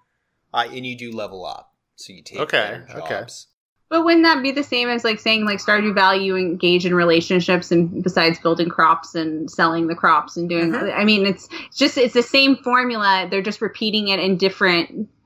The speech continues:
Speaker 3: you know, genres, basically.
Speaker 2: Yeah.
Speaker 1: Right. And I think that kind of diversity of action is still important. You look at Stardew Valley with the system with the mines. That was so awesome to have a little bit of a combat
Speaker 2: Yeah.
Speaker 1: element to it.
Speaker 2: Yeah, that was definitely smart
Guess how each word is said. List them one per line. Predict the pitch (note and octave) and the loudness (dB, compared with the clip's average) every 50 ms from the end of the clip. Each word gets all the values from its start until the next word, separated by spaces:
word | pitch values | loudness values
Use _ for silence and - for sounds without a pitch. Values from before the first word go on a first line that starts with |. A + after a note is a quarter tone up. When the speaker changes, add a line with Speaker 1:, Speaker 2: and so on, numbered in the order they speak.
| _ _ | _ _
Speaker 3:
you | - A3 A3+ G#3+ F#3+ | -12 -6 -2 -2 0
know, | E3 D3+ D#3 F#3+ G3+ | 0 0 -2 -2 0
genres, | F#3 E3+ G#3 F3+ F#3 F3 D#3+ C3 C3+ F#3+ - | 2 2 4 4 4 2 0 -2 -6 -6 -4
basically. | E3 E3 E3+ - - - C#3 A2 - - | -4 -4 -4 -6 -8 -10 -10 -10 -12 -14
Speaker 2:
Yeah. | - G#2 G2+ G2+ G2+ G2 F#2+ _ _ | -18 -16 -14 -14 -14 -16 -18 _ _
Speaker 1:
Right. | A#2 D#3 E3 C#3 G2+ E2+ D#2+ - _ _ - | -4 -2 0 0 0 -2 -6 -16 _ _ -8
And | E3 F3 F3+ | -2 0 2
I | F#3+ | 2
think | F#3 - G#3 F#3+ F#3 | 0 0 -4 -4 0
that | - F#3 F3 F3+ | 0 2 2 2
kind | - F3+ F3+ E3 | 0 -2 -2 -2
of | D3 A#2+ | -2 -2
diversity | A2+ C#3 C3+ C3+ C3 A#2+ B2+ C3+ D3 D3 - - D3+ D3 C#3+ | 0 0 0 0 0 -4 -8 -10 -8 -8 -8 -10 -10 -8 -8
of | C#3+ B2 | -4 -2
action | C3 B2+ B2+ B2+ B2+ - - D3+ C#3 B2 | 0 0 0 0 -2 -4 -8 -10 -10 -10
is | A#2 A2 - | -10 -12 -12
still | - - B2+ A#2 A2 G#2+ | -10 -8 -6 -6 -6 -6
important. | G#2 G2 F#2+ - - A2+ G2+ A2 - A#2 B2+ D3 D3 - - _ _ - | -10 -14 -18 -18 -16 -14 -14 -14 -16 -18 -20 -20 -20 -20 -20 _ _ -18
You | C#3+ C3+ | -14 -10
look | C#3 E3 D#3+ E3 | -10 -8 -6 -6
at | - | -6
Stardew | - - - D3 C#3+ C#3 C3 C3 A2+ | -6 -4 -2 -2 -2 -2 -4 -4 -2
Valley | B2+ B2 A#2+ A#2+ A#2+ A#2+ A2+ | 0 0 2 0 0 -2 -4
with | G#2+ A2+ A2 - | -4 -6 -6 -8
the | - A2+ | -10 -10
system | - - - C3 - - C3+ | -10 -8 -8 -10 -12 -12 -12
with | A#2 A2+ A2+ - | -14 -14 -14 -14
the | A2 | -16
mines. | G2 G2 G2 F#2+ G#2 A2+ A#2 A2+ G2+ E2+ D#2+ D#2+ F2 F#2+ - - - _ | -16 -14 -12 -10 -8 -8 -8 -8 -8 -10 -14 -18 -20 -20 -20 -20 -20 _
That | - A#2 A2+ | -10 -8 -8
was | G#2 G#2 - | -8 -10 -10
so | - - F#3+ F3 C#3+ A2+ | -8 -6 -6 -4 -4 -4
awesome | G2+ G2 G#2 A2+ - - A2 G2+ F#2 | -6 -6 -6 -6 -8 -10 -16 -18 -20
to | - G#2+ | -12 -8
have | A2 A2 G#2+ G#2+ | -6 -6 -6 -6
a | |
little | G#2 G#2 G#2+ A2 G#2+ | -10 -14 -16 -14 -12
bit | F#2 A2 G#2+ | -12 -12 -12
of | F#2+ | -12
a | G2 | -14
combat | - - - - G#2 G2+ G2+ A2 G#2+ G#2+ G#2+ G#2+ A2 - _ _ _ - A2 | -16 -18 -16 -14 -14 -12 -12 -10 -8 -6 -6 -6 -8 -10 _ _ _ -12 -6
Speaker 2:
Yeah. | C3 C3+ B2 A2 | -2 -2 -2 -2
Speaker 1:
element | A#2+ B2 - | -4 -8 -16
to | - C3 B2 B2 | -14 -10 -8 -8
it. | B2 A#2 | -6 -6
Speaker 2:
Yeah, | A2 G2 F2 | -8 -8 -8
that | F2+ G2 F#2+ | -10 -12 -14
was | F#2 - | -14 -12
definitely | - G#2+ G2+ F#2 G2 F#2+ | -12 -14 -14 -14 -16 -20
smart | - - G2+ G2 F#2 F2 E2+ _ | -20 -18 -16 -14 -14 -14 -16 _